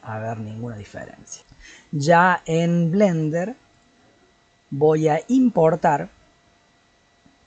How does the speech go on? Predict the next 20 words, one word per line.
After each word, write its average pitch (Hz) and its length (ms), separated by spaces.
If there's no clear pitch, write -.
fíjense 131 400
que 143 100
desde 135 380
Import 147 580
tengo 165 240
la 175 100
opción 160 320
de 151 60
importar 143 640
vector 170 520
de 165 100
gráfico, 151 540
eh, 151 220
gráfico 160 320
de 143 60
vectores 139 320
escalables, 127 720
S 120 200
V 107 140
G. 107 240